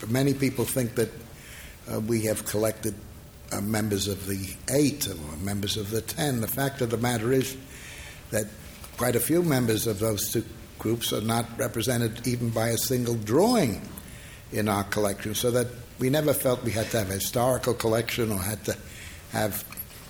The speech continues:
a number of portraits or landscapes or seascapes or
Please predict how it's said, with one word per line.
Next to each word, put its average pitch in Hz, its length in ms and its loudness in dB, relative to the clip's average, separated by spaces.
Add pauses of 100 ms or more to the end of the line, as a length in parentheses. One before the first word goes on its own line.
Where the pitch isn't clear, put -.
a 90 60 -6
number 101 300 0
of 95 140 -2
portraits 139 580 4
or - 80 -6 (120)
landscapes 131 680 2
or - 80 -8
seascapes 139 720 2
or 107 120 -2